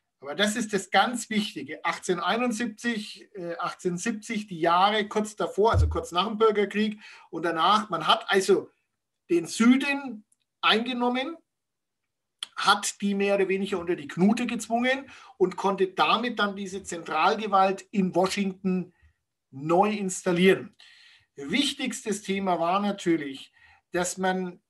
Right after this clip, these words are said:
die Menschen, die dort gewohnt hat, zu Bürgern der Vereinigten Staaten macht, sprich, dass die für die Banken letztendlich als Garanten dastehen und für die Schulden, die Zinsen und Ähnliches haften.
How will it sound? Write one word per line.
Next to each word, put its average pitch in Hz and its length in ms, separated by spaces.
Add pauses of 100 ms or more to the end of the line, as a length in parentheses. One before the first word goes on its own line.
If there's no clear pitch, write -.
(120)
die 175 520 (160)
Menschen, 208 580
die 185 160
dort 170 260
gewohnt 170 400
hat, 208 260 (160)
zu - 260 (260)
Bürgern 226 800
der 160 100
Vereinigten 160 600
Staaten 156 420
macht, 208 300 (120)
sprich, - 520
dass - 480
die 254 420 (800)
für - 160
die 175 100
Banken 247 880 (160)
letztendlich 202 840 (300)
als 180 280
Garanten 185 600
dastehen 214 840 (300)
und 190 220
für 190 160
die 180 140
Schulden, 208 520
die 185 140
Zinsen 190 400
und 190 80
Ähnliches 202 520
haften. - 440